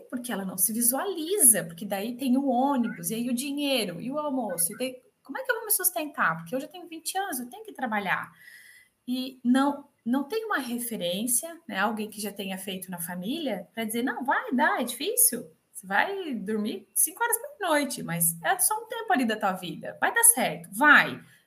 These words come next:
Não tem essa pessoa pra dizer isso. Porque quem tá ali na base tá dizendo, "A gente precisa de você, do teu trabalho, a gente tem conta pra pagar, a gente precisa comer.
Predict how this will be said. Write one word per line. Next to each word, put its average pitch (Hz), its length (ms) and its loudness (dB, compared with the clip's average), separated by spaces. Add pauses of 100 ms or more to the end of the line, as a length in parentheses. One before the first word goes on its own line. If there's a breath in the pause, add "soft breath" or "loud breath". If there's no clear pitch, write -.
(140 soft breath)
Não 262 220 0
tem 359 240 0
essa 247 180 6
pessoa - 400 2
pra 165 140 -12
dizer 165 260 0
isso. 147 420 -6 (400)
Porque 233 220 -8
quem 269 300 0
tá 330 80 2
ali 262 140 4
na 240 120 4
base 214 420 2
tá 262 100 -4
dizendo, 233 360 2
"A 208 60 -6
gente - 200 -10
precisa 220 560 -6
de 233 120 -10
você, 247 720 -2 (420)
do 262 140 -6
teu 254 160 -6
trabalho, 240 600 4
a 294 60 -2
gente 190 180 -8
tem 170 160 -12
conta 170 200 -12
pra - 120 -20
pagar, 294 340 0
a 294 40 -4
gente 214 120 -8
precisa - 200 -10
comer. 247 680 0